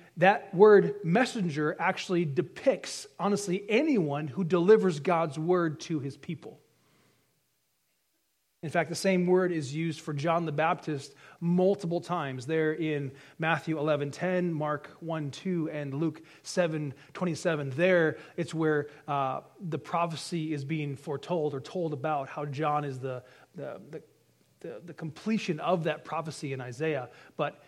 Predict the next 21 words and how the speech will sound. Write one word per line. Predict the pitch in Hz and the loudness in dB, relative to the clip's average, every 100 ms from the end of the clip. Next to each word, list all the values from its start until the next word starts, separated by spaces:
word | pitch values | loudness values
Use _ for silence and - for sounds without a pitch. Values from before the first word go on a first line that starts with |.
| - | -12
it's | 151 | -8
talking | 175 170 | -4 -2
about | 160 143 | -2 -4
how | 151 | -4
John | 131 165 151 | -4 -4 -2
is | 147 | -4
the | 135 | -6
messenger, | 143 151 180 - 175 139 139 | -4 0 0 -2 -6 -4 -4
the | 139 | -6
one | 151 | -6
who | 131 | -4
brings | 151 131 156 180 175 | -6 -2 0 2 2
this | 156 - | -2 -4
message | 143 151 151 139 | -4 -4 -4 -4
about | 139 139 - - | -4 -6 -10 -18
how | - 160 139 139 | -4 -2 -2 -4
the | 151 | -8
Christ | - 160 143 - | -6 -4 -6 -6
has | 143 135 | -10 -8
come. | 160 139 120 120 _ _ _ _ _ _ _ _ _ _ _ | -10 -10 -12 -18 _ _ _ _ _ _ _ _ _ _ _
Therefore, | 170 220 247 160 127 147 | 8 8 8 -2 -6 -8